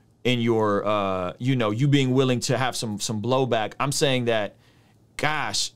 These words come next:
like, you went at Christian brothers on a song, it, it, it, it would come off like, you know, if this is something that's that important to you, because he sidestepped a question. Again, I'd never seen a Vlad T V interview. Under-,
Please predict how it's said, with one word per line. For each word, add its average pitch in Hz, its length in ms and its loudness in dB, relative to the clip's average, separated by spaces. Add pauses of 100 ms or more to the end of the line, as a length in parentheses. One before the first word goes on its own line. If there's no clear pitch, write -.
like, 117 160 -4
you 139 80 2
went 165 120 4
at 123 160 -2 (420)
Christian 160 440 0
brothers 143 260 2
on 127 120 0
a - 20 -4
song, 147 580 0 (360)
it, 143 260 4
it, 156 180 4 (200)
it, 160 80 4 (120)
it 160 80 4
would 156 220 2
come 202 180 2
off 196 200 2
like, 143 340 -4 (160)
you 151 140 0
know, 147 180 2
if 139 160 0
this 190 200 2
is 190 120 2
something 165 240 0
that's 135 200 0
that 156 160 2
important 147 500 -2
to 135 80 -2
you, 107 280 -6 (280)
because 135 260 2
he 143 80 2
sidestepped 160 640 0
a - 40 -6
question. 117 640 -2
Again, 143 260 2
I'd 175 240 0
never 156 160 2
seen 156 160 2
a 131 40 0
Vlad 127 180 0
T 123 100 -8
V 113 80 -2
interview. 104 280 -6
Under-, 123 140 -2